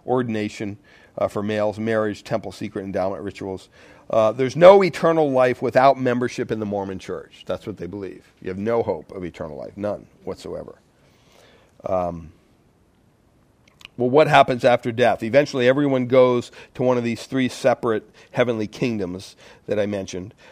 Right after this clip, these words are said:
Uh, some achieve literal godhood. They become gods. Exaltation at the highest level. Um, the apostates and murderers join Satan in the ou-, outer darkness.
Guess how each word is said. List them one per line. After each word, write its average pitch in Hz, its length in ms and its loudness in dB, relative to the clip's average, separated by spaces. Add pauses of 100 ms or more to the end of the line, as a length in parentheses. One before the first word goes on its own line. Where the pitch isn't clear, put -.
(100)
Uh, 107 120 0
some 131 280 2
achieve 120 520 -2 (200)
literal 135 460 2
godhood. 117 840 0 (340)
They 104 100 -2
become 113 340 -4
gods. 131 640 0 (600)
Exaltation 120 800 -2
at 87 100 -8
the 92 60 -6
highest 120 480 0
level. 113 400 0 (480)
Um, 95 440 0 (180)
the 123 140 0
apostates 120 600 0
and 107 100 -6
murderers 120 400 -2
join 110 240 -4
Satan 120 380 -6
in 101 80 -8
the 98 140 -2
ou-, 101 200 -4
outer 107 280 -2
darkness. - 640 -6